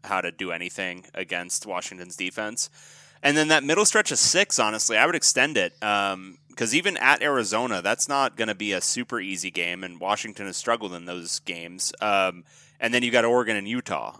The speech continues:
Um, I mean, Utah's shaping up to be the game of the league this year, uh, November second. Um, so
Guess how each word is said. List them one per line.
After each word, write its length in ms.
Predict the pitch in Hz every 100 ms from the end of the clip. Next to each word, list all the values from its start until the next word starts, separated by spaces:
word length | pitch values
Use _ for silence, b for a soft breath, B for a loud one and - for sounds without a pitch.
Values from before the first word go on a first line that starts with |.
| _
Um, 540 | 104 95 95 90 92 -
I 60 |
mean, 180 | 107 104
Utah's 540 | 120 156 131 120 - -
shaping 340 | - 120 104 110
up 200 | 101 -
to 100 | 101
be 180 | 104
the 160 | 98 98
game 340 | - 101 101
of 140 | 101 85
the 120 | 87
league 340 | 85 113 110
this 280 | 92 87 -
year, 400 | 92 87 82 82 -
uh, 140 | 95
November 420 | 92 92 95 90
second. 480 | 85 101 98 90 80 b b b b b b
Um, 500 | 107 101 98 95 95 -
so 540 | - 113 110 107 101